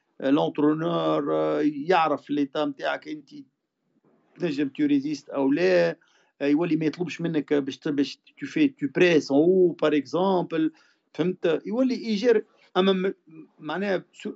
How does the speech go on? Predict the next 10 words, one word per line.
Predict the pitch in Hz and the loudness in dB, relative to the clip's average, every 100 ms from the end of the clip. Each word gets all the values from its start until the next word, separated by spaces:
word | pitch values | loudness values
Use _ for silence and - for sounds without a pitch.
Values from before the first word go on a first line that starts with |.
| - | -8
الكان | 143 214 196 | -2 0 2
هذه | 208 226 208 | 2 0 -2
مازلنا | 185 147 220 208 | -2 -2 0 0
ما | 196 190 | -2 -4
نحكيوش، | - - 202 190 - | -8 -8 -6 -6 -2
فما | 202 190 | 2 4
بلدان | 175 180 214 226 | 4 4 4 4
أخرى | 220 156 | 0 0
اللي | 139 | -2
فيها، | 131 147 139 139 | -2 0 0 0